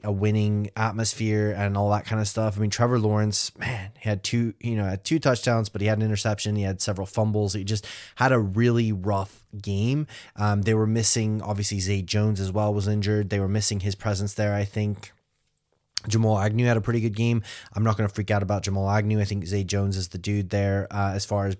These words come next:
you know, being a wide receiver two in that offense when he's healthy. So Christian Kirk still had nine targets. He only had two receptions for sixty yards. Honestly, as far as, like,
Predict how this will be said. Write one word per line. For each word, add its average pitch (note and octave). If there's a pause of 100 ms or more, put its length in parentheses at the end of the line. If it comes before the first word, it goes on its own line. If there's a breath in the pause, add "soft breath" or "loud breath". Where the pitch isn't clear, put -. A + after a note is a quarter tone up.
you G#2+
know, F#2+
being G2
a G2
wide G2
receiver F#2+
two G#2
in G2
that F#2
offense G2 (300 loud breath)
when G#2+
he's G2+
healthy. G2 (220 loud breath)
So G2 (220)
Christian A#2+
Kirk A2
still G#2+
had G#2
nine G#2
targets. G#2
He G#2+
only A2
had G#2
two -
receptions G2+
for -
sixty G2
yards. G2
Honestly, C3
as A2+
far A2+
as, B2+
like, A#2